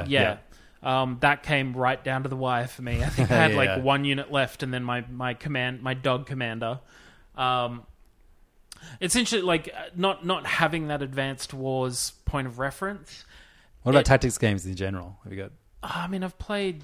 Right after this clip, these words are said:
Speaker 1: some of them, but they're more like, they're more kind of turn-based isometric sort
Speaker 2: Sure.
Speaker 1: of things
Speaker 2: Yeah,
Speaker 1: like
Speaker 2: yeah.
Speaker 1: that, where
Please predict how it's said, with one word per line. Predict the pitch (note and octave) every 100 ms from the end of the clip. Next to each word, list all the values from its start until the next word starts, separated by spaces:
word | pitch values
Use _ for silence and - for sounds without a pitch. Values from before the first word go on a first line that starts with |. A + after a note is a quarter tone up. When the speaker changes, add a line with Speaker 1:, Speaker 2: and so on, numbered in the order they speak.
| -
Speaker 1:
some | - - - - D#3 D#3+
of | D#3 C#3
them, | C3+ A#2+ B2+ C3+
but | C3+
they're | C#3+
more | C#3 C#3 D3
like, | C#3+ B2+ B2 - - - - - - _ _
they're | C#3+
more | C#3+ D3
kind | - D3+ C3
of | -
turn-based | C#3+ B2+ B2+ A#2+
isometric | C3 A#2+ C3 A#2+ A2+ - A#2+ - -
sort | - B2
Speaker 2:
Sure. | F2+
Speaker 1:
of |
things | B2 A#2+
Speaker 2:
Yeah, | G#2+
Speaker 1:
like | G2
Speaker 2:
yeah. | G2
Speaker 1:
that, | A#2 A#2 C3+
where | B2+ A#2+ A#2+ A#2 A2